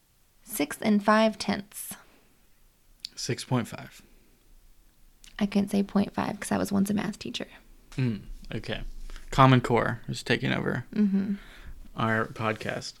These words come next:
Speaker 2: I think all those are valid. I mean, I feel the same way about most of them. It's not an attraction that when we leave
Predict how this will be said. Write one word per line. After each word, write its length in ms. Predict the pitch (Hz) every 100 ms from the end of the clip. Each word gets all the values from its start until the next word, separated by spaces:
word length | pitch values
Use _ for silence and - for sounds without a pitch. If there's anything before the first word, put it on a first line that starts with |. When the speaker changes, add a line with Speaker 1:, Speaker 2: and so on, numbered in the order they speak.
| - - - - _ - - - - -
Speaker 2:
I 100 | 196
think 220 | 220 285
all 160 | 262 220
those 200 | 185 165
are 80 | 156
valid. 640 | 123 120 117 120 131 - - - - - -
I 60 |
mean, 180 | 139 147
I 160 | 147 151
feel 800 | 147 151 147 147 147 143 - - _ -
the 180 | - 143
same 560 | 143 - - - 147 147
way 140 | 139
about 260 | 127 127 123
most 280 | 123 117 120
of 100 | 117
them. 120 | 131
It's 180 | 131 139
not 500 | 139 139 139 139 - - - - - - - - - - - -
an 120 | 139
attraction 920 | 143 131 139 127 - - 131 123 123 - 131
that 600 | 120 120 117 120 - - - -
when 240 | 127 123
we 140 | 123
leave 720 | 127 123 131 131 147 156 -